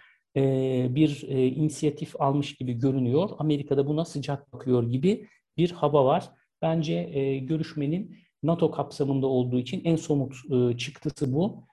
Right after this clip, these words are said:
Onun dışında dediğim gibi iki liderin bir araya gelmiş olması, hani anlaştık, anlaşamadık, şu konuları değerlendirelim, e, diyaloğu devam ettirelim iradesini ortaya koyması bence zirvenin en, e,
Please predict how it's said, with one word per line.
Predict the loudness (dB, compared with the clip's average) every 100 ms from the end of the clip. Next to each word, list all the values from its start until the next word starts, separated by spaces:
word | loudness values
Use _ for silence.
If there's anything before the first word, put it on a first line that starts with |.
| _ 0
Onun | 4 4
dışında | 4 2 2 2
dediğim | 2 4 2
gibi | 2 0
iki | -2 -4 -4 0
liderin | 2 2 2
bir | 2
araya | 2 2
gelmiş | 2 2 0 -4 -4
olması, | -2 -4 0 0 0 -4 _
hani | -4 -2 -2 -4 -10 0
anlaştık, | 2 4 2 -2 -6 -2
anlaşamadık, | 0 0 0 0 0 -2 -6
şu | -16 -4
konuları | 0 2 4 4
değerlendirelim, | 4 4 2 0 0 0 0 -2 -8 _ _ -6
e, | 2
diyaloğu | 4 6 6 4
devam | 2 2
ettirelim | 0 -4 -4 -2 0
iradesini | 0 2 0 -2 -4
ortaya | -2 -2 -2
koyması | -2 -2 -4 -2
bence | -2 0 -2 -4 -4
zirvenin | -2 -2 -2 -2
en, | -2 -2
e, | -4